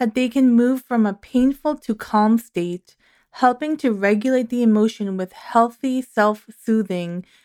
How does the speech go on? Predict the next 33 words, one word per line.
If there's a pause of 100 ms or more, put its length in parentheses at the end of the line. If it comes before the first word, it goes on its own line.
(160)
before
processing
or
making
sense
of
the
traumatic
event
in
their
lives (300)
that
still
continues
to
hurt
them. (760)
It
involves
creating
an
image
of
a
place
that
brings
feelings
of
calm
and
safety,